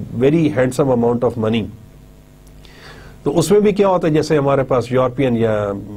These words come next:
American culture, although उसके ऊपर भी कहा जाता है कि जी वो change हो रहा है, now parents are requesting or the parents are, uh,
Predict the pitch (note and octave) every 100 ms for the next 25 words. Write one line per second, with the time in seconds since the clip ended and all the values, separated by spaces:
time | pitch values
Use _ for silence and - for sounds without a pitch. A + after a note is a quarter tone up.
0 | G#2 A2 - A#2 C3 C#3+ D#3 C3+ C#3 C#3
1 | D3+ D3+ E3 F#3+ F#3+ A3 G3+ G3 F3+ D#3+
2 | D3 D3 C#3+ C3 C3+ C3+ C3 C#3 C#3+ B2+
3 | C3+ C#3 C3 B2+ C3 B2+ B2+ B2 C3 B2
4 | C#3 B2+ B2+ B2 A#2+ - - _ _ _
5 | _ _ _ _ _ - C3+ C#3 D3 F#3+
6 | - G3 D#3+ C#3 C3 B2 B2 A#2 B2 A#2
7 | C#3+ D3 D#3 D3+ C3 B2+ B2+ C3+ C3